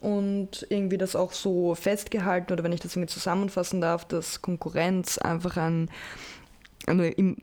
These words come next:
dem Kapitalismus immanente Funktionsweise ist, die man auch nicht einfach aufheben kann, sondern einfach ein Bestandteil dieses kapitalistischen Systems. Eine andere wichtige Funktionsweise des Kapitalismus ist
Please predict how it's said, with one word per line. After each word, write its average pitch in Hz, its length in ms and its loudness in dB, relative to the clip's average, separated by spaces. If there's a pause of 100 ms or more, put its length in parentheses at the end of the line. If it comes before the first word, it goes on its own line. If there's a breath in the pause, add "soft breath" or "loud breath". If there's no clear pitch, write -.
dem 175 140 6
Kapitalismus 190 560 4
immanente 180 480 4
Funktionsweise 170 880 4
ist, - 300 2
die 175 40 4
man 170 160 4
auch 165 40 4
nicht 170 180 2
einfach 160 220 2
aufheben 170 500 4
kann, 165 300 2
sondern 156 280 2
einfach 165 220 0
ein 156 380 2 (160)
Bestandteil 151 640 2
dieses 156 220 -2
kapitalistischen 165 640 2
Systems. 196 600 0 (460 loud breath)
Eine 165 200 4
andere 196 320 4
wichtige 196 380 2
Funktionsweise 196 640 2
des 185 140 2
Kapitalismus 185 760 0
ist - 320 -4